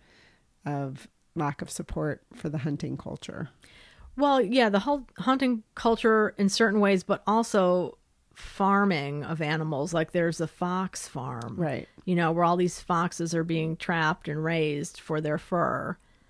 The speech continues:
Speaker 2: And a lot of people say that's so pointless. The only creatures that need fur are the animals that are born with the fur. You know, we have all these fantastic s-, synthetic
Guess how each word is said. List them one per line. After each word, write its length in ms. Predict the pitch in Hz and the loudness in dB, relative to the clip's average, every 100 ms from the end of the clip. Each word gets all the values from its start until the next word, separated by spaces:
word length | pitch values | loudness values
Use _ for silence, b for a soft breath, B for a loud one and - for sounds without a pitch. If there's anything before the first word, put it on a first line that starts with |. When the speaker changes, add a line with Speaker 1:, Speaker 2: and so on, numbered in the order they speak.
| b b b b b _ _ _ _ 190 | b b b b b _ _ _ _ -2
Speaker 2:
And 640 | 175 165 151 156 160 - _ _ - | 0 0 -2 -4 -8 -12 _ _ -8
a 100 | 175 | -2
lot 240 | 175 170 | 2 2
of 60 | 180 | 2
people 260 | 202 196 180 | -2 -2 -2
say 160 | 190 | 0
that's 220 | 185 185 | 0 0
so 100 | - | 0
pointless. 600 | 185 202 190 147 131 - - | 2 2 2 -2 -6 -8 -4
The 200 | 170 175 | 2 4
only 280 | 185 185 | 4 2
creatures 440 | 185 190 185 180 165 | 0 -2 0 0 0
that 180 | 175 175 | -2 -2
need 200 | 170 170 | -2 -2
fur 340 | 175 156 156 | 0 2 2
are 80 | 156 | 0
the 200 | 156 - | -2 -4
animals 440 | 165 160 160 160 | -4 -2 -2 -2
that 80 | 165 | -2
are 80 | 160 | -4
born 340 | 170 170 170 | -2 0 0
with 140 | 160 - | -2 -6
the 80 | 147 | -10
fur. 520 | - 104 113 151 156 | -4 -2 -2 -4 -6
You 120 | - 180 | 0 2
know, 140 | 175 | 2
we 160 | 180 170 | 2 2
have 180 | 175 | 2
all 160 | 170 185 | 0 0
these 280 | 180 175 - | 0 -4 -6
fantastic 680 | - 165 175 165 156 180 - | -4 -4 0 -2 -2 -6 -6
s-, 160 | - - | -12 -14
synthetic 800 | - 196 185 190 190 170 - | -6 0 0 0 0 0 -4